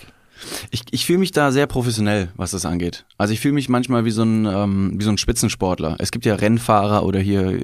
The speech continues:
gibt's ja hier, äh, Berichte über Cristiano Ronaldos Schlafrhythmus, dass der nie mehr als neunzig Minuten schläft, macht das aber, weiß nicht, fünfmal über den Tag verteilt und trainiert einfach konstant, um seinen Körper in Balance zu halten.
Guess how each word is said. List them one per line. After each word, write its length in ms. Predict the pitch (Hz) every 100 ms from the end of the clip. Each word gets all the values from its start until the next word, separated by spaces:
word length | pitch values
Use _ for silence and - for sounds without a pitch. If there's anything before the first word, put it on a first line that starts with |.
| -
gibt's 180 | 104 104
ja 200 | 101 95
hier, 220 | 104 101
äh, 300 | 95 92 90
Berichte 380 | 92 101 113 -
über 120 | 98
Cristiano 360 | - - 104 101
Ronaldos 680 | 95 95 101 98 95 - -
Schlafrhythmus, 880 | - 98 98 - 101 98 90 - - - - - - - -
dass 180 | 95
der 160 | - 101
nie 500 | 107 117 117 113 104 - - - - - -
mehr 280 | 107 107
als 180 | 104 101
neunzig 400 | 104 107 117 104
Minuten 340 | 113 104 104 107
schläft, 480 | - 107 107 107 107
macht 200 | 104 110
das 120 | 104
aber, 520 | 98 98 101 98 95 -
weiß 240 | 98 98
nicht, 260 | 92 - - 85
fünfmal 420 | - 113 - 104 98
über 120 | 98
den 120 | 95
Tag 240 | - 101 -
verteilt 360 | 90 90 90
und 140 | 95 -
trainiert 340 | 107 113 -
einfach 300 | 95 92 92
konstant, 560 | - 104 - 110 117 107
um 200 | 107 101 - - -
seinen 260 | 104 98
Körper 440 | 92 113 110 98 92 - _ _
in 120 | 107 107
Balance 420 | 98 101 107 -
zu 100 | 95
halten. 460 | 90 87 113 180